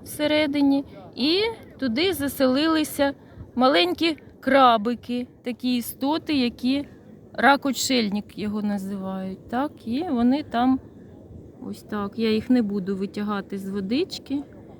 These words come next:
Вони там живі, ось в них там сховище. Якщо довше за ними спостерігати, то вони вилазять повністю зо-,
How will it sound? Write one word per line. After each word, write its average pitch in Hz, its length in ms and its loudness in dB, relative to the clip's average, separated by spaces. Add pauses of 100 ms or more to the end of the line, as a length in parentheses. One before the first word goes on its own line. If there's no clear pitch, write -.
(120)
Вони 269 280 2
там 262 280 4
живі, 220 720 -2 (380)
ось 240 440 -6
в 220 40 -2
них 233 420 -2 (840)
там 262 220 4
сховище. 240 640 0
Якщо 240 400 2 (300)
довше 226 580 4
за 226 140 0
ними 226 280 4
спостерігати, 277 800 0
то 277 140 -2
вони 294 260 2
вилазять 285 760 2 (300)
повністю 285 580 2
зо-, 262 500 2